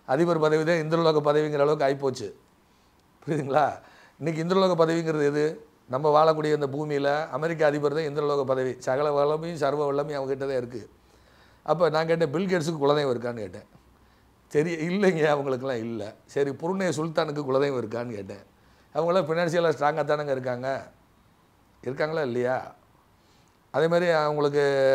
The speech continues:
அமெரிக்க அதிபருக்கு குலதெய்வம் இருக்கான்னு கேட்டேன், டொனால்டு ட்ரம்ப்புக்கு குலதெய்வம் இருக்கான்னு கேட்டேன். இவங்களுக்கெல்லாம் இல்ல சார். சரி, இதுல இன்னொரு ஒண்ணு வந்துச்சுன்னா, இறைச்சி சாப்பிட்டா பாவம் வந்துரும்னு. இறைச்சி சாப்பிட்டா கண்டிப்பா பாவம் வரும், இல்லைன்னு நான் சொல்லல.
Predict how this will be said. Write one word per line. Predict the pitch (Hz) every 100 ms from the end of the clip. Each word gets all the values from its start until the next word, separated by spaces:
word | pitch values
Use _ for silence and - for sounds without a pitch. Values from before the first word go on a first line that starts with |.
| 127 131
அமெரிக்க | 180 190 175 156
அதிபருக்கு | 165 156 147
குலதெய்வம் | 135 143 151 139
இருக்கான்னு | 127 135
கேட்டேன், | 127 113 110 107
டொனால்டு | 131 156 165 139
ட்ரம்ப்புக்கு | 143 143 143
குலதெய்வம் | 135 139 143 135
இருக்கான்னு | 123 127 131
கேட்டேன். | 107 95 98 - _ _ _ _ _ _ _ _ -
இவங்களுக்கெல்லாம் | 160 160 165 165
இல்ல | 139 151 147
சார். | 131 120 101 _ _ _ _
சரி, | 143 139 127 - _ -
இதுல | 165 185
இன்னொரு | 180 202 180
ஒண்ணு | 160
வந்துச்சுன்னா, | 147 170 147
இறைச்சி | 170 240 214 202
சாப்பிட்டா | 180 156 170
பாவம் | 151 151 143 131
வந்துரும்னு. | 117 107 107 123
இறைச்சி | 165 160
சாப்பிட்டா | 147 143 156
கண்டிப்பா | 131 135 151
பாவம் | 123 135 131
வரும், | 117 131
இல்லைன்னு | 139
நான் | 135
சொல்லல. | 110 117 117